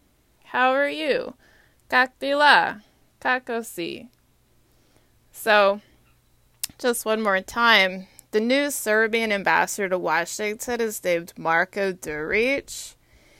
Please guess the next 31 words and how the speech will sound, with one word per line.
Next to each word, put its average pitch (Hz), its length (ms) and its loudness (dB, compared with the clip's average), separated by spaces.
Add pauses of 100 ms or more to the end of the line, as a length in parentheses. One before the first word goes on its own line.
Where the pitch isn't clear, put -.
(160)
He 294 600 -4
and 214 320 4
Alexander 196 680 4
Vucic, 208 760 -6
the 175 80 -8
president 175 500 -2
of 208 80 -4
Serbia, 185 540 0
they 196 120 0
both 170 440 -2
went 190 160 0
to - 100 -10
the 170 100 -8
same 170 360 -6
law 143 320 -6
school, 247 500 0
the 208 80 -2
University 180 460 -4
of 175 180 -8
Belgrade 160 460 -4
Law 127 260 -8
School. 240 640 -2 (580)
So - 160 -2
I've 233 160 6
been 254 140 0
saying 214 340 2
that's 170 280 0
not 185 160 2
a 180 40 2
good 160 240 -6
school. 180 720 -6